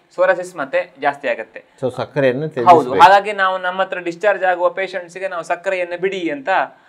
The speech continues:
Speaker 1: ಹೇಳಿ ಕಳಿಸೋದು. So, ಸಕ್ಕರೆಯನ್ನ ಅವರು ಮತ್ತೆ ಮತ್ತೆ ಬಳಸ್ತಾ ಹೋಗ್ಬಾರ್ದು.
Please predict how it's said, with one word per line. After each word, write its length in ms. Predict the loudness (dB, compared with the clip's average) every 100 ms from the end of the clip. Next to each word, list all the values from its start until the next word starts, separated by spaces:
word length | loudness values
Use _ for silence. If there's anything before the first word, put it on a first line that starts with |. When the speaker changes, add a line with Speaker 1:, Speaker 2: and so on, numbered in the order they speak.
| _ _ -6
Speaker 1:
ಹೇಳಿ 280 | 0 0 0
ಕಳಿಸೋದು. 420 | -2 -4 -10 -14 -20 _ _
So, 120 | -12 -4
ಸಕ್ಕರೆಯನ್ನ 640 | -4 0 -2 0 -4 -6
ಅವರು 200 | -6 -6
ಮತ್ತೆ 280 | -8 -8 -6
ಮತ್ತೆ 300 | -6 -6 -8
ಬಳಸ್ತಾ 380 | -2 -2 -2 -4
ಹೋಗ್ಬಾರ್ದು. 600 | -2 -4 -4 -8 -10 _